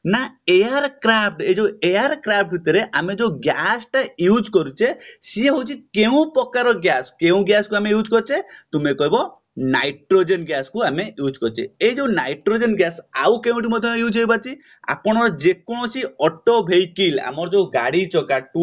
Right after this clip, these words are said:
ହ୍ୱିଲର ହଉ ବା ଫୋର ହ୍ୱିଲର ହଉ, ସେଇଥିରେ ଯୋଉ ଗ୍ୟାସ ପଉଛି, ସିଏ ମଧ୍ୟ କୋଉଟା? ଏଇ ନାଇଟ୍ରୋଜେନ ଗ୍ୟାସ ପଉଛି। ତାହେଲେ ନାଇଟ୍ରୋଜେନ କୋଉଠି ପଉଛି? ଆପଣ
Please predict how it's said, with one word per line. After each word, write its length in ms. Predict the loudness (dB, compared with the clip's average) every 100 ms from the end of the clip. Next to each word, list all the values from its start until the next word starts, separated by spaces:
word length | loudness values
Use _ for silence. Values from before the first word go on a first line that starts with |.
| 2
ହ୍ୱିଲର 280 | 2 0
ହଉ 160 | 2 2
ବା 100 | 0
ଫୋର 260 | 0 0 2
ହ୍ୱିଲର 280 | 2 2 4
ହଉ, 140 | 0 -2 -18 -6
ସେଇଥିରେ 480 | 0 0 0 -4 -2
ଯୋଉ 140 | -2
ଗ୍ୟାସ 340 | 0 0 0 -2
ପଉଛି, 320 | -4 -4 -6 -4
ସିଏ 220 | 0 0
ମଧ୍ୟ 240 | 0 -4 2
କୋଉଟା? 320 | 2 4 0 -2
ଏଇ 100 | -2
ନାଇଟ୍ରୋଜେନ 520 | 0 -2 -2 -4 -2 0
ଗ୍ୟାସ 200 | 0 -2 -4
ପଉଛି। 260 | -8 -8 -12 _ -8
ତାହେଲେ 200 | -6 -2
ନାଇଟ୍ରୋଜେନ 440 | -2 0 0 2 2
କୋଉଠି 260 | 4 4
ପଉଛି? 320 | 4 2 2 -8 -10 -20 -8
ଆପଣ 240 | -4 0